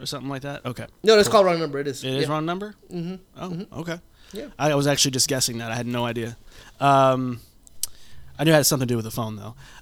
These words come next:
Speaker 1: Uh, cool,
Speaker 2: Yeah.
Speaker 1: cool. So that was my number five. Um, now we are up to number four. So what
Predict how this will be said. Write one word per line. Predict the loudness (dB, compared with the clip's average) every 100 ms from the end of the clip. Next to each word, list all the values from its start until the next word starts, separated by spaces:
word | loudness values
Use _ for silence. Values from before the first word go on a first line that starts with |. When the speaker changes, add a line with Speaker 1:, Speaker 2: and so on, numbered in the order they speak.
| 0
Speaker 1:
Uh, | 6 6 6
cool, | 4 2
Speaker 2:
Yeah. | 2 -2
Speaker 1:
cool. | -2 0
So | 2 4
that | 2
was | 4
my | 2
number | 2 0
five. | 4 6 6 4 0 -4 2
Um, | 4 6 4 2 -4 -8 -12
now | -6 -2 0 2 0 -2
we | -2 0 2
are | 2 0 -4
up | -6 -4
to | -2 0
number | 0 -2 -4
four. | -2 0 0 0
So | 0 0 -2
what | -4 -10 -6 -4 -4